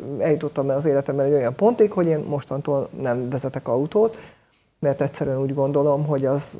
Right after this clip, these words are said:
nekem már nem kell, az én látásom ezt nem igazán teszi már úgy lehetővé, ahogy én ettől biztonságban érezném magam, meg a környezetemben lévőket, ezért nem vezetek autót. Oké, de mit csinálok?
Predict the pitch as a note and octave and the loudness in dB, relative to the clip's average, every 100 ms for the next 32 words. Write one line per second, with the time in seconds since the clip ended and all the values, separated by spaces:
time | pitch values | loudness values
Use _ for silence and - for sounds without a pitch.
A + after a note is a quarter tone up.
0 | - - C#3+ C3+ C3+ C3+ B2+ C3 B2 - | -12 -4 -4 -2 -2 -2 -2 -2 -4 -4
1 | B2+ B2 C3 C#3+ B2 B2 C3 C3+ - B2 | -4 -2 -4 -4 -4 -6 -6 -6 -6 -8
2 | - E3 A3+ F#3 F#3 E3 D#3+ - D#3+ C#3+ | -4 0 2 2 0 0 -2 -4 -2 0
3 | D3 C#3+ C#3 C#3 C#3+ C3+ C3+ C3+ C#3 C#3 | 0 0 0 -2 -2 -2 -2 -2 -4 -4
4 | C3+ C3 C3 C3+ C#3 C#3 - C3+ C#3 C3 | -4 -4 -4 -4 -4 -6 -6 -4 -2 0
5 | C#3 C3+ C3 C3 B2 B2 B2+ - F#3 A3 | -2 -4 -4 -4 -4 -6 -6 -2 2 2
6 | A#3 G#3+ G#3 G3 F#3 F3+ E3+ - - _ | 0 0 2 4 2 0 -2 -6 -18 _
7 | _ _ A#3 C#4 C4+ D3 C3+ C#3 C#3+ D3+ | _ _ 0 2 2 2 2 0 -2 0
8 | B2+ B2+ A2+ A#2 - - - A3+ C#4 A#3+ | 0 -2 -6 -10 -14 -2 0 4 6 6
9 | G#3+ G3+ F#3 C#3 B2+ C3 - | 4 2 0 0 0 -2 -4